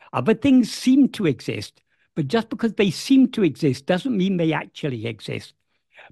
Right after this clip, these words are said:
But we must actually exist because we are aware.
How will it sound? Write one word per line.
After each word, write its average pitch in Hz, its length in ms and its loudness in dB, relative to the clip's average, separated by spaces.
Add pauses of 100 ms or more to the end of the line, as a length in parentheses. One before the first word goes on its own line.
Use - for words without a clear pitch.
But 214 160 2
we 185 200 4
must 247 320 4
actually 208 540 -4
exist 117 520 -4 (360)
because 214 440 -4
we 208 220 0
are 156 140 2
aware. 117 500 -4